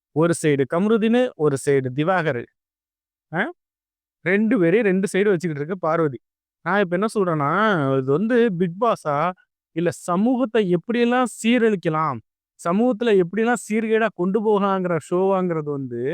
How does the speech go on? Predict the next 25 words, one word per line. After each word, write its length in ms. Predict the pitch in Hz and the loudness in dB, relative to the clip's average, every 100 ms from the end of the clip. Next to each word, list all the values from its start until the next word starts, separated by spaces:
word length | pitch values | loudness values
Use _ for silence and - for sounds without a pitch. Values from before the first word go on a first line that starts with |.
| 208 _ _ _ - | -8 _ _ _ -4
இப்போ 260 | 180 - 254 | -4 0 2
வரைக்கும் 300 | 226 226 208 | 2 0 -2
தெரியல. 320 | 214 196 147 | 0 2 0
பிக் 320 | 139 170 175 | -2 -6 -4
பாஸ் 360 | 247 247 226 202 | -2 -2 -2 -2
அப்படிங்கிற 400 | 175 196 196 175 | -2 -2 -2 -4
பேரை 220 | 160 196 208 | -2 0 0
வச்சுக்கிட்டு 320 | 160 170 202 | -2 -6 -8
சமூகத்தை 540 | - 170 208 233 202 - - | -4 0 2 2 0 -8 -10
சீரழிச்சுக்கிட்டு 680 | - 233 254 233 208 180 | -2 2 2 0 -4 -6
இருக்கிறானுங்க. 440 | 165 160 147 127 110 _ _ _ _ _ _ _ _ - | -4 -4 -4 -8 -12 _ _ _ _ _ _ _ _ -20
ஸ்-, 200 | - 147 | -6 -2
அதாவது 360 | 139 180 240 | 0 2 0
சமூக 360 | - 165 233 240 | 0 0 0 0
சீரழிவை 560 | 220 208 202 196 220 | 2 2 4 2 2
எவ்வளவு 380 | 170 175 226 269 269 269 | 0 2 2 2 0 0
தூரம் 220 | 262 254 | 0 0
கொண்டு 200 | 185 196 | -2 -4
போக 100 | 196 | -2
முடியுமோ 240 | 165 190 233 | -2 -2 0
அவ்வளவு 240 | 208 254 | 0 0
தூரம் 160 | 254 226 | -2 -2
கொண்டு 160 | 196 | -2
போய்கிட்டு 220 | 202 - | -4 -6
இருக்காங்க. 280 | 156 160 147 | -6 -6 -8